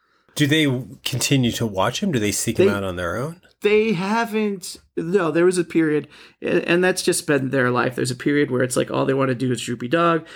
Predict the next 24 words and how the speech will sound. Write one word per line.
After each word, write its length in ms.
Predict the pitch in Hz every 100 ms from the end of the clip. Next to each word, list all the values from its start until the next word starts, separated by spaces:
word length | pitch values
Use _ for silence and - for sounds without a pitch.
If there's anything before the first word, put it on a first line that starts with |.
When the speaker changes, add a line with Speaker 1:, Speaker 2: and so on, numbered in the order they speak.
| - _
Speaker 2:
then 160 | 143 143
all 140 | 131
they 120 | 135
wanna 240 | 131 131 127
do 400 | 120 123 123 117
is 220 | - 113
the 120 | 123
Odd 200 | 156 156
Squad, 320 | - 151 147
then 140 | 127 117
all 120 | 127
they 100 | 123
wanna 220 | 123 120
do 380 | 117 120 117 117
is, 460 | - 113 117 110 - - - -
uh, 160 | - 101
what 140 | 120
is 140 | 135 127
it 40 |
right 160 | 107 107
now? 200 | 123 117
It's 220 | 117 -
Muppet 400 | - 143 156 165
movies 540 | 170 170 180 185 -